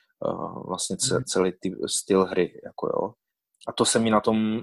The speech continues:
Speaker 1: na, na tom Heroes of Black Reach jako hodně líbilo, no, že,
Speaker 2: Mhm.
Speaker 1: že nemusíš prostě celou tu pětistovkou armádu
Speaker 2: Mhm.
Speaker 1: a ten, ten, eh, scénář může být prostě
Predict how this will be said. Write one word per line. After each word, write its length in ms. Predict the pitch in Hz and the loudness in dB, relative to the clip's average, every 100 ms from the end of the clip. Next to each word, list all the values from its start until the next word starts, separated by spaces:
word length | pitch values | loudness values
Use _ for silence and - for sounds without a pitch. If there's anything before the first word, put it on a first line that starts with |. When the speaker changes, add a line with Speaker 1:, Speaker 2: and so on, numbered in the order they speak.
| - | -6
Speaker 1:
na, 280 | 113 110 110 - | -4 -2 0 0
na 120 | 107 | 0
tom 260 | 117 110 | 0 -2
Heroes 340 | 104 110 107 101 | 2 2 2 0
of 100 | 104 | 0
Black 220 | 107 98 | 2 2
Reach 240 | 101 92 | 0 -2
jako 220 | 101 - 98 | -4 -4 -4
hodně 220 | 98 98 | -2 0
líbilo, 280 | 92 82 73 - | -2 -4 -8 -10
no, 200 | - - 101 | -14 -12 -8
že, 60 | |
Speaker 2:
Mhm. 220 | 92 117 131 _ _ _ - - - | -8 -8 -16 _ _ _ -18 -12 -6
Speaker 1:
že 180 | 98 90 87 85 87 87 | -4 -4 -4 -6 -6 -6
nemusíš 520 | 95 92 90 - 92 | -4 -4 -4 -6 -8
prostě 360 | - 90 - 92 | -8 -10 -8 -6
celou 320 | - 92 90 | 0 0 -2
tu 160 | 90 90 | -4 -6
pětistovkou 760 | - 90 - - 90 - - | -6 -10 -12 -8 -8 -4 -2
armádu 440 | - - - 92 107 _ _ | -2 -6 -10 -10 -10 _ _
Speaker 2:
Mhm. 300 | 113 107 120 123 | -20 -14 -12 -8
Speaker 1:
a 60 | 90 | -8
ten, 300 | - 95 95 95 - | -4 -4 -2 -4 -4
ten, 320 | - 95 95 | -2 -2 0
eh, 640 | 95 92 92 92 92 92 95 | 0 2 0 0 -2 -4 -8
scénář 420 | - - 85 85 | -8 -4 -4 -4
může 200 | 92 85 | -8 -8
být 120 | 87 - | -8 -8
prostě 380 | 85 - 90 | -12 -6 -4